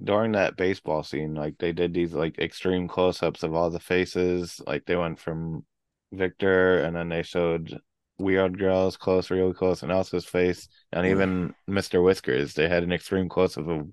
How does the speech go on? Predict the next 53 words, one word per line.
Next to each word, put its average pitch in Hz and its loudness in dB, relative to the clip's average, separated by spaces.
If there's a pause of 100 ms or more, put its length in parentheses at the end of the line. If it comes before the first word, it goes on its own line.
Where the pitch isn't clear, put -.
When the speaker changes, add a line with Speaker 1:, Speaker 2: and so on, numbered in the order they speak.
Speaker 1:
Mister 82 -4
Whiskers' 85 -2
face, 71 -4 (460)
Speaker 2:
God, - -12 (220)
Speaker 1:
which 101 0
Speaker 2:
and - 2
Speaker 1:
was 90 0
Speaker 2:
that - -4
Speaker 1:
terrifying. 90 2
Speaker 2:
bothered 69 -2
me 73 -10
so 101 -2
much. 101 0
Speaker 1:
It 98 2
was 98 0
terrifying, 80 -2
<laughs> 160 -6
but, - -2 (260)
but 117 4
it 110 6
looked 123 6
really 110 6
nice 104 0
the 92 0
way 90 2
they 87 2
did 92 2
it, 78 -4
though. 69 -8
Speaker 2:
I 98 -4
think 92 -4
Weird 95 0
Girl 87 -2
and 87 -4
Mister 95 -4
Whiskers 85 -6
were 85 -8
the 78 -14
scariest 87 -8
part 95 -4
of 78 -14
this 82 -16
whole 95 -8
movie. 92 -4
Speaker 1:
<laughs> - -4
I 147 4 (640)
don't 101 0
know. 87 -4 (160)
Edgar 92 -4
was 80 -4
pretty 80 -6
scary, 71 -10
too. - -12